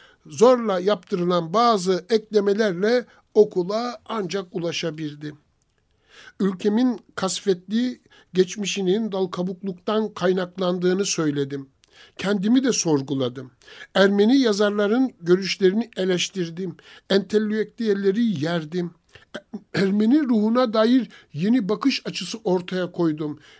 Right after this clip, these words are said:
Yeni bir kimliğe zemin aradım. Arpenik öldü. Dört sene sonra Isabella ile evlendim. İlk kız çocuğuma Arpenik adını verdim.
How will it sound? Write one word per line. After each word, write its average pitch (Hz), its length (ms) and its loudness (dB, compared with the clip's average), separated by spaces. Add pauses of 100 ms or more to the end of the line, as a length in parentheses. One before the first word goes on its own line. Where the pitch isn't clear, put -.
Yeni 220 440 2
bir 220 200 0
kimliğe 220 520 2
zemin 196 420 6
aradım. 143 480 0 (1800)
Arpenik 180 600 2
öldü. 151 460 -2 (600)
Dört 180 240 2
sene 165 240 0
sonra 170 500 -4 (280)
Isabella 165 640 -2
ile 147 220 0
evlendim. 135 640 -2 (840)
İlk 220 260 -2 (140)
kız 214 260 -2
çocuğuma 175 840 -2 (260)
Arpenik 180 600 -2
adını 151 460 -4
verdim. 127 440 -8